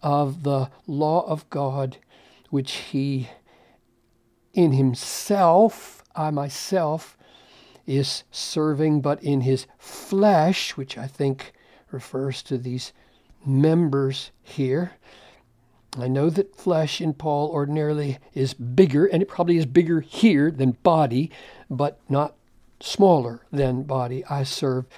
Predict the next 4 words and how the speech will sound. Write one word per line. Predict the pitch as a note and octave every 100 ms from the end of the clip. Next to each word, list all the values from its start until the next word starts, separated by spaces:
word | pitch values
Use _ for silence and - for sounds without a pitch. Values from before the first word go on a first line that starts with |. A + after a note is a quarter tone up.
| - - -
the | C3+ C3+
law | C3 A#2+ A#2+ G#2 _ _ _ _ _ _ _
of | - B2 B2 _ _
sin. | - - - D#3+ C3+ A#2